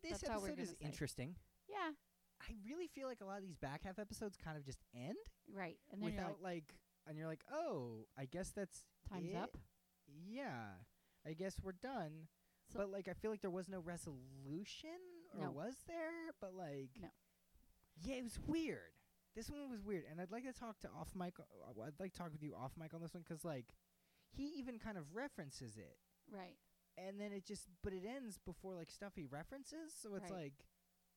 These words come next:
Speaker 2: Huh?
Speaker 1: o-, okay.
Speaker 2: I know, that's kinda what you were s-, when it
Speaker 1: I was
Speaker 2: ended,
Speaker 1: like,
Speaker 2: you were like, "What?"
Speaker 1: "Oh, all right."
Speaker 2: Yeah.
Speaker 1: Like, I think the ending hurt this one.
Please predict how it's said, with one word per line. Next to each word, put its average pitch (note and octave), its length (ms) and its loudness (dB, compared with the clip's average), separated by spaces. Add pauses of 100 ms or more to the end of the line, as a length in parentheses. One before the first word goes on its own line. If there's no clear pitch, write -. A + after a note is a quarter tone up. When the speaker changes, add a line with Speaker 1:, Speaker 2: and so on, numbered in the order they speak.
(480)
Speaker 2:
Huh? C4 160 2 (340)
Speaker 1:
o-, E3+ 100 -4
okay. C4 500 2
Speaker 2:
I B3 160 2
know, A#3+ 80 0
that's A#3 240 0
kinda C4+ 180 0
what A3 140 -4
you G#3 160 -6
were G3 120 -6
s-, - 260 -12
when F#3+ 160 -4
it F#3+ 60 -8
Speaker 1:
I F#3 40 -2
was G3+ 80 0
Speaker 2:
ended, G3 60 -2
Speaker 1:
like, G3 200 2
Speaker 2:
you F3 80 -6
were D#3+ 80 -6
like, E3 200 -8
"What?" G3+ 260 -8 (360)
Speaker 1:
"Oh, D#3 640 0 (280)
all F3+ 100 -2
right." G#3+ 500 2 (440)
Speaker 2:
Yeah. F3 220 -2
Speaker 1:
Like, D#3+ 680 4 (720)
I D3 160 -2
think F3+ 200 2
the D3 140 0
ending C3 240 -2
hurt B2 260 -4
this - 180 -10
one. - 180 -20